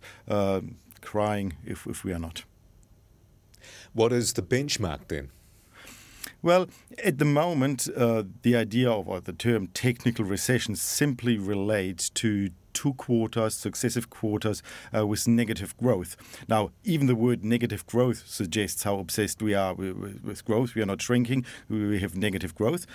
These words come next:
Speaker 1: Um, and just the second quarter in a row, and it's a recession, this,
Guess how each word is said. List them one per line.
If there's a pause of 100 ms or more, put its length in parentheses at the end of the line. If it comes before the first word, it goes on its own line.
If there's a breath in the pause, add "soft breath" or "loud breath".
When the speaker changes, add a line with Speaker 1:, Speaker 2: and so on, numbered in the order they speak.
(220 loud breath)
Speaker 1:
Um,
and (640 loud breath)
just
the
second
quarter
in
a
row,
and
it's
a
recession,
this,